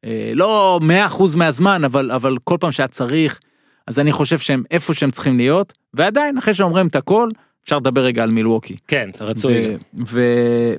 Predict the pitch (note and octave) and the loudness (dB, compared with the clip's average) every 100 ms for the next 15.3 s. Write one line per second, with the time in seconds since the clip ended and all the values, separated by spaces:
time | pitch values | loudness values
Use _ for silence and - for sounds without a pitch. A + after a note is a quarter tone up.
0 | - - C3 C3+ B2 - C#3 B2 - B2 | -8 -6 -4 -4 -4 -4 -6 -6 -6 -6
1 | A#2 - A#2 A#2+ A2+ A#2 C#3+ C#3 C#3 C3+ | -6 -6 -6 -6 -4 -4 -4 -4 -4 -4
2 | C3+ B2+ - A2 G#2+ B2+ A2+ A2 - _ | -6 -8 -10 -8 -2 0 0 -4 -12 _
3 | _ _ - - D3+ - - - - C#3+ | _ _ -18 -10 -8 -8 -10 -8 -8 -8
4 | A#2+ - A#2+ - - - - E3+ E4 B3+ | -10 -10 -10 -12 -16 -10 -4 -2 2 2
5 | G3 - B3 F3 F#3 B3+ C#4 - C3 - | 2 2 0 2 2 2 2 0 0 0
6 | C3 D3 C3+ - A2 A2+ A2 - G3 G#3+ | 0 0 -2 -4 -4 -4 -6 0 0 0
7 | - D3+ D3+ A#2+ G#2+ - A2+ A#2+ B2+ B2 | -2 -2 -2 -2 -8 -12 -8 -2 -2 -2
8 | B2+ D3 F#3 C#4 - D3 A#2+ A2 G2+ E2+ | -4 0 0 0 -4 -6 -2 -2 -4 -10
9 | _ _ _ _ - C#3+ - D3+ D3 C#3+ | _ _ _ _ -2 0 2 2 2 0
10 | A2 A2+ C#3+ C3+ C3+ C3+ A#2+ C#3+ C#3 C3 | -2 -4 -4 -2 -2 -4 -2 -2 0 0
11 | C3 B2+ B2+ C3+ C#3+ D3 A2+ C3 A2 - | 2 2 2 2 4 2 2 0 -2 -4
12 | - - F#3 G#3 - A2 A2+ C#3 D#3 D#3+ | -12 -4 0 0 -2 -6 -2 2 2 2
13 | C3 - _ _ - B2+ D3 F3+ - D#3 | 0 -4 _ _ -4 2 4 4 2 0
14 | A2+ - A#2+ C3+ D3 D3+ D3 D3+ A2+ C#3+ | 0 -4 -2 0 2 2 2 2 2 0
15 | A2+ D#3 G3+ | 2 2 2